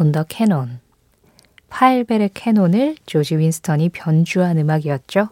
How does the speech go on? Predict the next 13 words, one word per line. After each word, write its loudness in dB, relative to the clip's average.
캐논 0
변주곡이었습니다. -2
저도 0
어릴 4
때 2
피아노를 -2
배웠었는데요. 0
구십 -2
년대에 2
피아노 -2
학원 2
다니신 2
분들은 0